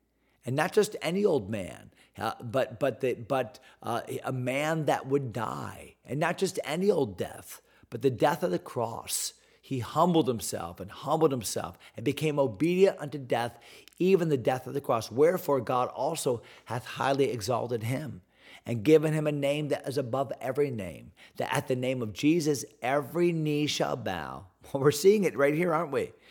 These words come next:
Every tongue shall confess that Jesus Christ is Lord, to the glory of God the Father. What a wonderful, uh, presage to what we're seeing in Revelation chapter number five.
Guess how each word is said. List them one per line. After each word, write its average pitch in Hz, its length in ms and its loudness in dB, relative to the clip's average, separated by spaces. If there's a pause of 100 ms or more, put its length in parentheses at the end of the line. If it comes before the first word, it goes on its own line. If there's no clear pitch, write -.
(280)
Every 151 300 4
tongue 151 320 2
shall 151 200 0
confess 117 440 -4
that 104 160 -6
Jesus 120 420 -4
Christ 110 420 -4
is 120 280 -4
Lord, 123 440 -2 (380)
to 151 120 -4
the 120 100 0
glory 110 340 2
of 95 100 0
God 90 240 -6
the 95 80 -12
Father. 120 460 0 (320)
What 151 200 4
a 156 80 6
wonderful, 127 1040 2 (520)
uh, 117 180 2 (380)
presage 120 1040 0 (220)
to 151 240 4
what 135 240 4
we're 131 80 0
seeing 170 400 2
in 110 140 -2
Revelation 110 640 -2
chapter 101 360 -8
number 101 180 -4
five. 170 400 -4